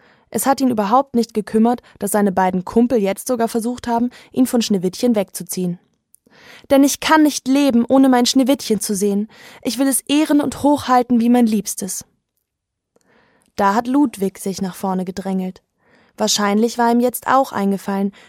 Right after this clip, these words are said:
dass Schneewittchen unbedingt einen Prinzen brauchte, um den Apfelgrütz auszuspucken und wieder wach zu werden.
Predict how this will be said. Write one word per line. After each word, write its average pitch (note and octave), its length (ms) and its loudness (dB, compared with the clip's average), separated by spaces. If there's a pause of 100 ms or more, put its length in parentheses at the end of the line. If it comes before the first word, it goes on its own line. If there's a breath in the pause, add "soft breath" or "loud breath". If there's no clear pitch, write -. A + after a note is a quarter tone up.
(100)
dass - 180 -4
Schneewittchen A3 540 0
unbedingt B3 580 2
einen A3 160 0
Prinzen C#4+ 380 -2
brauchte, F#3+ 420 -6 (280 soft breath)
um G#3 120 2
den G3 160 -2
Apfelgrütz - 600 -2
auszuspucken G#3 720 -4
und G#3+ 180 -4
wieder A#3 220 -2
wach F#3+ 180 -4
zu - 180 -10
werden. F3 380 -8